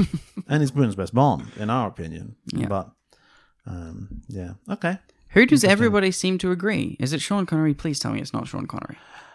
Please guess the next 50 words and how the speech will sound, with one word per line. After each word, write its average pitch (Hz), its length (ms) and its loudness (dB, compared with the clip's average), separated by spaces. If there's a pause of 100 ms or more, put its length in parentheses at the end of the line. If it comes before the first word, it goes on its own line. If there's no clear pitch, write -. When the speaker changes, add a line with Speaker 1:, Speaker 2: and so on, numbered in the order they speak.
(140)
Speaker 2:
I 127 140 0
think 127 320 0
lots 127 260 2
of, 117 160 -6
lots 127 220 4
of - 40 -4
people 135 160 2
love 135 160 4
Sean 143 280 -2
Connery. 127 540 0 (340)
Um, 110 720 -4 (120)
Speaker 1:
Does 113 120 2
Speaker 2:
it's, 113 80 0
it's - 20 2
Speaker 1:
anyone 127 280 4
like 123 140 8
Speaker 2:
basically 120 320 4
Speaker 1:
what, 139 120 2 (260)
like 110 300 -2
what's 113 160 -4
his 113 140 -6
face, 117 240 -2
the, 113 200 -8 (120)
the 110 100 -4
Australian 110 340 -4
guy? 147 200 -2 (380)
Speaker 2:
No. 73 320 -8 (960)
It's 151 140 2
Speaker 1:
George 196 180 6 (220)
Speaker 2:
interesting. 123 80 8
Speaker 1:
Lazenby, 110 420 2
that's 104 180 -6
his 101 100 0
Speaker 2:
And 147 80 8
I 143 40 8
Speaker 1:
name. 143 200 6
Speaker 2:
mean, 139 140 -2
we'll, 143 260 8
and 127 140 4
we'll 131 100 4
get 156 180 4
into 131 160 4
this 117 180 0
later 110 240 4
with 104 140 2
our 98 120 2
more 101 200 0
Bond-focused 98 640 -2
Speaker 1:
<laughs> - 40 2
Speaker 2:
conversations. - 840 -2